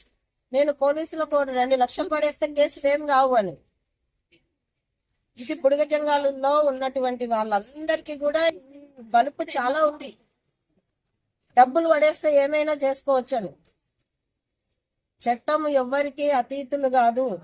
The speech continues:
చట్టానికి ఎవ్వరు అతీతులు కాదు. చట్టం పని చట్టం చేసుకోపోతుంది. నీ అన్నను కాపాడుకునే ప్రయత్నము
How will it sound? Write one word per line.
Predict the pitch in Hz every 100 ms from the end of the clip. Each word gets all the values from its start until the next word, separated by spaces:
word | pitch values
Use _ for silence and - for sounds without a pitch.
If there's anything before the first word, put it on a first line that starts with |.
| - - 247
చట్టానికి | 240 285 285 277
ఎవ్వరు | 262 254 285 294
అతీతులు | 262 262 262 262
కాదు. | 240 214 254 233 175
చట్టం | 240 - 277
పని | 262 262 320
చట్టం | - 262 294 302
చేసుకోపోతుంది. | 285 - 269 269 254 233 165 _ _ _ _ _ _ _ _ _ _ _ _ _ _ _ _ _ _
నీ | 226 247
అన్నను | 247 294 311
కాపాడుకునే | 277 262 269 302 294 294 294
ప్రయత్నము | 277 269 269 262 294